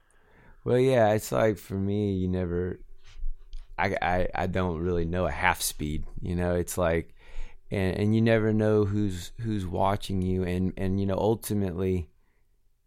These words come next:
what I do is more of a passion for inspiring others.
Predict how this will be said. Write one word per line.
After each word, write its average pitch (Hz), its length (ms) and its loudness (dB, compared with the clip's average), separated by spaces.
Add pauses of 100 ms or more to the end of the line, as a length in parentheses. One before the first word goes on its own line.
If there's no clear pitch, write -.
(720)
what 104 280 2
I 98 140 2
do 98 460 0
is 87 200 0
more 90 460 0
of 82 200 -2
a 80 200 -4
passion 87 680 -4
for 85 580 -4
inspiring 80 840 -4
others. 82 580 -2